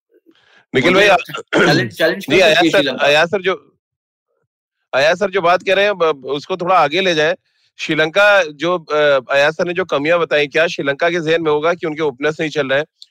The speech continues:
Speaker 1: अगर हमने ओपनर्स को आउट किया तो एक, अ, एक रास्ता बन सकता है इस मैच को जीतने का, क्योंकि फिंच भी ऑफ कलर है और,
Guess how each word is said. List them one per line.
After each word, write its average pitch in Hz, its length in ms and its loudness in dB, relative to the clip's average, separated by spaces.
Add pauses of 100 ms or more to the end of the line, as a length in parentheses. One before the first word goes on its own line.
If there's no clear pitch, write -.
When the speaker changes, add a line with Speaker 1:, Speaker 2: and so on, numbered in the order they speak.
(120)
Speaker 1:
अगर 151 200 0
हमने 156 160 0
ओपनर्स 156 360 -2
को 160 80 -2
आउट 151 200 0
किया 165 140 2
तो 165 100 -4
एक, 156 420 -2 (400)
अ, 143 120 2 (160)
एक 147 360 -4
रास्ता 143 320 2
बन 175 140 2
सकता 165 300 -2
है 170 260 2
इस 147 180 -12
मैच 147 200 0
को 160 100 -8
जीतने 135 340 -4
का, 120 140 0
क्योंकि 151 280 -8
फिंच 170 360 -6
भी 180 120 -2
ऑफ 170 180 2
कलर 175 240 2
है 180 60 2
और, 165 240 2